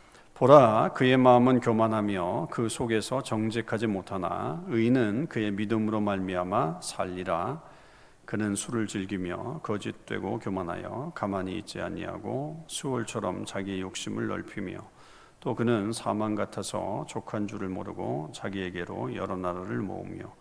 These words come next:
여러 백성을 모으나니 그 무리가 다 속담으로 그를 평론하며 조롱하는 시로 그를 풍자하지 않겠느냐.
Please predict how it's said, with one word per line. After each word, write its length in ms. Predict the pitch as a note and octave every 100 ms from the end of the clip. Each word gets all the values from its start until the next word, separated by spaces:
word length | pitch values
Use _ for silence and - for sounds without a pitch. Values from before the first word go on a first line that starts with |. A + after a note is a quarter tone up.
| - - - -
여러 180 | G2+ F#2+
백성을 460 | F#2+ - G2 G#2+
모으나니 540 | A#2 G2 F#2+ F#2+ G2 G2+ - - - - - -
그 200 | - D#3 E3+
무리가 640 | C3 A#2+ C3+ G#2+ F#2 C3 G#2+
다 220 | G2 F#2
속담으로 640 | - B2+ - C#3 C#3 C#3
그를 280 | A#2+ A#2+ B2+
평론하며 880 | - C3 B2 A2+ G#2+ G2+ F#2 F2+ B2
조롱하는 500 | D3+ A#2 A2 G#2+ G#2+
시로 380 | G#2 - C3+ B2+
그를 240 | A#2+ A#2+ B2+
풍자하지 640 | - C#3 B2 A#2 G#2 A2
않겠느냐. 560 | F#2 F2+ G2 F#2 F2+